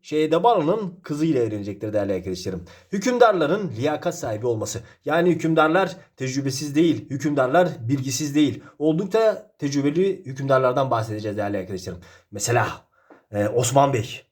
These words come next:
devletin baş mimarı, Orhan Bey, birinci Murat,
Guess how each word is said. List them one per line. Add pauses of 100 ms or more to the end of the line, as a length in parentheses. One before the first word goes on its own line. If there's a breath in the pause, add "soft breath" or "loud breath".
(180)
devletin
baş
mimarı,
Orhan
Bey,
birinci
Murat,